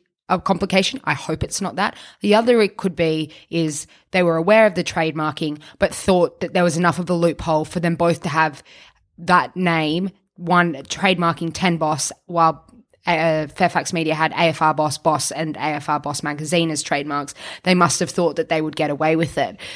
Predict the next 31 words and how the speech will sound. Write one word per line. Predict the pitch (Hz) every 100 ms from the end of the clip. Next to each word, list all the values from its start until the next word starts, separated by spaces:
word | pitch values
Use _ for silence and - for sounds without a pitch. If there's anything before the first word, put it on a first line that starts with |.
| - -
What | - 170 190
we've | 175 160
seen | - 220 202 180
is | 160 147
that | - 139 - _ -
that's | 165 -
simply | - 165 175
not | 160 160
the | 165
case. | - 185 151 156 -
And | 160 151 - - -
while | 170
it | 165
was | 175
all | 190 190
very | 165 175 170 170
entertaining | 175 170 165 180 165 165
to | 156 170
read | 156
ten's | 151 170 165
release, | 175 165
which | 170 -
was | 175 165 - - _
very | 165 208 240 262
on | 220 196
brand | 170 175 175
with | 175 165
their | 160
cheeky | 156 - 196 - 165
fun | - 170 180
side, | 175 175 147 135 151